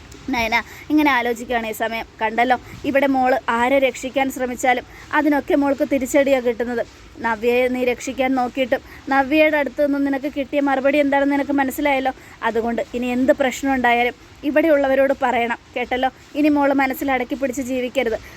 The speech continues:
അങ്ങനെ ജീവിച്ചാൽ അതിൻ്റെ ഭവിഷ്യത്ത് മോള് തന്നെ അനുഭവിക്കേണ്ടി വരും. അതുകൊണ്ട് അച്ഛനീ പറയുന്നേ എന്നൊക്കെ പറഞ്ഞ്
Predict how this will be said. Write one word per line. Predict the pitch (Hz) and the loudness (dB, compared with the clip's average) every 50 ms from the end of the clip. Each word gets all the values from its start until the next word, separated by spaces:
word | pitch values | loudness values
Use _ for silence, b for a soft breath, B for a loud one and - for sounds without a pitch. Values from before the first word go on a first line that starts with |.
| B B | B B
അങ്ങനെ | 240 233 - 240 262 | 0 2 2 2 2
ജീവിച്ചാൽ | 247 214 254 247 233 240 - 269 - - | 0 -2 -2 -2 -2 0 0 0 0 0
അതിൻ്റെ | 226 226 226 240 254 262 | -2 -2 -2 0 0 0
ഭവിഷ്യത്ത് | 247 254 254 233 - 277 262 - 277 - - | 2 2 0 0 0 -2 -2 -2 -2 -2 -2
മോള് | 269 262 269 285 311 302 302 | -2 0 2 2 4 4 4
തന്നെ | 277 277 269 | 4 2 2
അനുഭവിക്കേണ്ടി | 262 262 247 247 240 254 - 277 262 262 262 | 0 0 -2 -2 -4 -4 -2 -2 -2 0 0
വരും. | 254 240 226 - B B B B B B | 0 -2 -2 -4 B B B B B B
അതുകൊണ്ട് | 277 285 262 302 294 302 294 277 | -2 0 2 2 2 4 4 4
അച്ഛനീ | 269 247 - - 262 262 254 247 | 4 2 2 -2 -4 -4 -4 -2
പറയുന്നേ | 262 240 247 247 254 262 247 - - - | -2 0 0 0 -2 -2 -4 -6 -8 -12
എന്നൊക്കെ | 220 214 214 202 226 214 - | -12 -10 -10 -8 -8 -6 -2
പറഞ്ഞ് | 220 208 214 226 240 226 | -2 -2 -2 -2 -4 -6